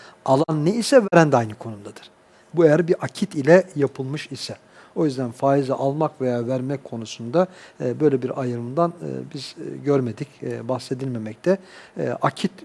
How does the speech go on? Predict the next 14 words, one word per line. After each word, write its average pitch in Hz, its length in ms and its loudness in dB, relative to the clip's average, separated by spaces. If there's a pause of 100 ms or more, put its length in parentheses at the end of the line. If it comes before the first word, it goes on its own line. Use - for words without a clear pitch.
külliyen 147 460 2
haram 147 380 0
bir 131 60 -2
akit - 300 -8
olduğu 120 220 -6
için 190 260 -4 (260)
böyle 143 200 4
bir 127 160 -4
anlaşma 127 460 -4
da 156 120 -4
caiz 127 280 -2
olmayacaktır. 107 600 -8 (540)
Tabii 185 200 2
faiz, 165 600 4